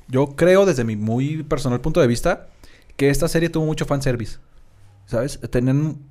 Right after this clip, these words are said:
mu-, mucha atención a lo que los fans les gustaba, a lo que los fans querían, a lo que los fans esperaban de Star Trek. Y creo que fue eso lo que impulsó, pues, a, a, a mejor a, a buscar estas mejoras continuas,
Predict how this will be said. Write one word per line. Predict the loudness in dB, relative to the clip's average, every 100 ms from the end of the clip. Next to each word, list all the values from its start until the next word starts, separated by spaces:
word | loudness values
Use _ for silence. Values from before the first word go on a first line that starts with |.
| _ -6
mu-, | -4 -2
mucha | 0 0
atención | 2 0 0 0
a |
lo | 0 0
que | -2
los | 0
fans | 2 0 0
les | -2
gustaba, | -2 2 4 6 4
a | 2
lo | 0
que |
los | -4 -6
fans | -6
querían, | -4 0 2 4
a |
lo | 4
que | 4
los | 0
fans | 2 2
esperaban | 0 2 2 2 2 2 2
de | 2
Star | 2 -2 -2
Trek. | -2 -4 -10 -20 -20 -20 -20 -6
Y | -2
creo | 0
que | 2
fue | 2
eso | 2
lo | 0 0
que |
impulsó, | 0 0 -2 0
pues, | 0
a, | 2 0 0 -2 2 2
a, |
a | 0 0 0 0
mejor | 0 2
a, | 2
a | 0 -6 -4
buscar | -4 2 2
estas | 4 2
mejoras | 2 0 -2
continuas, | -2 -4 -2 -4 -6